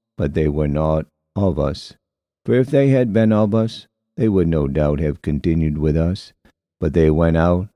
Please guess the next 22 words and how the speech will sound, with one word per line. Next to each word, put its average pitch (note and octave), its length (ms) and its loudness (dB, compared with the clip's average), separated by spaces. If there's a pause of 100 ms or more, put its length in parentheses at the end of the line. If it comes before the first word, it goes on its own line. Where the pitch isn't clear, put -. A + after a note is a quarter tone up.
(140)
that D#2 200 -4
they E2+ 160 0
might E2+ 340 0
be D#2+ 140 -2
made D#2 320 0
manifest D#2+ 720 0
that D2 200 -4
they D#2 160 2
were C#2+ 240 0
not D#2 380 0 (280)
all D#2 440 2
of D#2 100 -2
us. C#2 380 -6 (680)
But F2 200 2
you C3+ 220 4
have C3+ 260 0
an G2 160 2
unction A2 560 0
from F#2 220 -2
the E2+ 100 0
Holy E2+ 320 0
One, C#2 480 -2